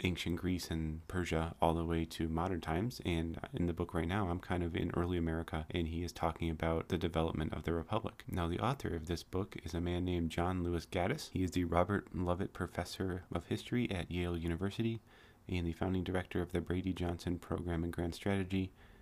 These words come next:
I believe in the book he's also mentioned that he lectured at the Naval War College, and he's a very distinguished historian, uh, mainly writing about the Cold War history and grand strategy. It turns out he actually wrote other books that I have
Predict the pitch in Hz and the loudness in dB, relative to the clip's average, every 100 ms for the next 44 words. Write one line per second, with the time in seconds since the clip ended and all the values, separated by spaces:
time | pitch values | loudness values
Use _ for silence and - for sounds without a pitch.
0 | - - - 98 90 87 87 92 - 85 | -10 -8 0 2 4 2 0 -2 -2 0
1 | 82 82 85 85 - 87 82 85 85 82 | 0 0 -2 -2 -2 -4 -2 -2 -2 -2
2 | 85 - - 82 82 - - - - 85 | -4 -4 -2 0 -2 -8 -20 -20 -8 -4
3 | - 85 85 85 95 110 - 101 101 92 | 2 2 2 2 2 0 2 4 4 2
4 | - 92 95 95 82 85 87 87 - 92 | -2 -2 0 2 2 2 2 -2 0 -2
5 | 85 - - - 92 92 90 - - - | -2 -6 -6 -2 2 2 0 -4 -20 -12
6 | - 92 101 113 101 95 95 87 85 - | -4 4 6 6 6 4 4 2 0 -4
7 | - 85 - 82 82 - 87 87 82 85 | -2 0 0 0 -2 -4 -2 -2 0 2
8 | 82 80 80 80 87 82 80 82 80 92 | 2 0 -2 -2 -4 -4 -4 -4 -2 0
9 | 117 120 113 117 95 90 - 90 90 92 | 4 4 4 0 0 0 0 0 0 0
10 | 87 113 85 87 - 82 78 82 85 | 0 0 2 -2 -2 -2 0 -2 -2